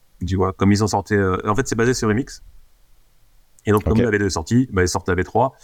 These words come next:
Speaker 1: Et en fait, c'est une, c'est un système front qui te permet de faire un e-commerce, euh, connecté à tout ce qui est, euh, Magento.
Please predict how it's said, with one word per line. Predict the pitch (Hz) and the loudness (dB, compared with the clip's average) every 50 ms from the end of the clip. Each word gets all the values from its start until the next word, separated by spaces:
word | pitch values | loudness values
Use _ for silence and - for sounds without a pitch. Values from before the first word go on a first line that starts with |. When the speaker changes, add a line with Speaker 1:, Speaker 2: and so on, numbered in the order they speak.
| - - - - _ _ _ - | -20 -20 -20 -20 _ _ _ -4
Speaker 1:
Et | 101 98 98 | 0 0 2
en | 95 | 2
fait, | 90 127 - - | 0 -2 -2 0
c'est | - 117 | 2 2
une, | 107 104 101 98 107 - | 4 2 2 0 -4 -8
c'est | - - 110 107 | -6 -2 -2 0
un | 101 101 101 98 98 98 | 2 2 2 2 0 0
système | - - 151 - - 135 131 135 143 139 143 - - _ _ | -2 -4 -6 -4 0 0 0 2 2 0 -2 -4 -8 _ _
front | - - - 135 143 143 143 - - - _ | -12 -4 -2 -2 -2 -2 -4 -10 -14 -12 _
qui | - 113 | -4 -4
te | 98 107 | 0 0
permet | 104 98 107 113 | 2 2 2 0
de | - - | -2 -2
faire | - 107 95 | -2 -2 0
un | 90 90 87 87 87 87 90 101 - | 2 2 0 0 0 -2 -4 -4 -6
e-commerce, | 117 - - 107 101 98 90 - - - | -4 -2 0 0 0 -2 -2 -4 -4 -4
euh, | 87 82 78 - - - - - - - - - - - - - - - - - - - - - - - 76 73 76 - - - - _ 85 - _ _ _ _ | -4 -6 -6 -8 -16 -20 -20 -20 -20 -20 -20 -20 -20 -20 -20 -20 -20 -20 -20 -20 -20 -20 -20 -20 -20 -20 -20 -20 -20 -20 -20 -20 -20 _ -20 -20 _ _ _ _
connecté | - - 117 110 98 - - - 107 120 127 - | -4 -2 0 0 -2 -2 -2 -2 0 0 0 -2
à | - 87 | -4 -6
tout | - 110 | -6 -6
ce | 98 - | -8 -6
qui | - - 95 | -2 -2 0
est, | 95 | 0
euh, | 92 87 85 82 80 78 76 78 _ _ _ _ - | 0 0 0 -2 -4 -6 -10 -12 _ _ _ _ -4
Magento. | 92 90 90 98 98 98 - 120 120 - | -2 0 0 2 0 0 0 -2 -2 -2